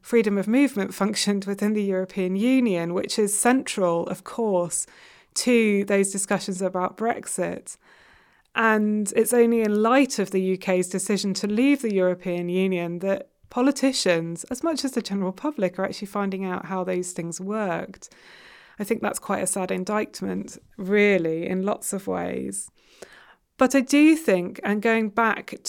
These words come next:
to what we opened the podcast with, that really this question about the representation of U K citizens living in the E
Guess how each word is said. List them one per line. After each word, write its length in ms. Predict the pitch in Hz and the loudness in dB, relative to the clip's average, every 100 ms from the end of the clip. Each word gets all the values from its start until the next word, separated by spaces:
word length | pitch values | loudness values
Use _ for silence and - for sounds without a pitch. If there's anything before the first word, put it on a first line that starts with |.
| - | -2
to 400 | 190 180 185 180 | 0 0 0 -2
what 240 | - 220 | -2 -2
we 260 | 214 202 196 | 0 0 2
opened 360 | 220 240 226 202 | 2 2 2 -2
the 60 | |
podcast 580 | 196 185 - 175 170 - | -2 -6 -6 -8 -8 -4
with, 380 | 175 165 160 - _ _ _ _ _ | -4 -2 -4 -8 _ _ _ _ _
that 200 | - 233 | 2 2
really 340 | 233 285 302 220 | 6 6 6 4
this 200 | 208 202 | 2 0
question 540 | - 302 294 - 214 | -2 -4 -2 0 0
about 240 | 190 190 214 | 0 -2 -2
the 100 | 208 | -4
representation 800 | 202 208 202 185 190 190 190 190 | -4 -6 -6 -6 -4 -4 -4 -8
of 100 | 175 | -6
U 160 | 202 | -6
K 220 | 202 185 | -6 -6
citizens 560 | 185 196 196 - 185 180 | -6 -8 -8 -6 -6 -6
living 220 | 190 190 | -6 -4
in 100 | 185 | -6
the 80 | 180 | -4
E 220 | 180 175 | -4 -4